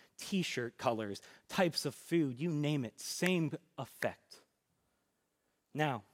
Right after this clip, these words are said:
imagine this. How do you think that tendency impacts us when we replace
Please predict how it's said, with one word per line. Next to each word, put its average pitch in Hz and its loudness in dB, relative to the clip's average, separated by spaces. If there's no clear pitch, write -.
imagine 147 2
this. 107 -4
How 220 4
do 220 2
you 226 4
think 196 -2
that 175 2
tendency 165 -2
impacts 151 -2
us 123 -6
when 147 0
we 156 2
replace 156 2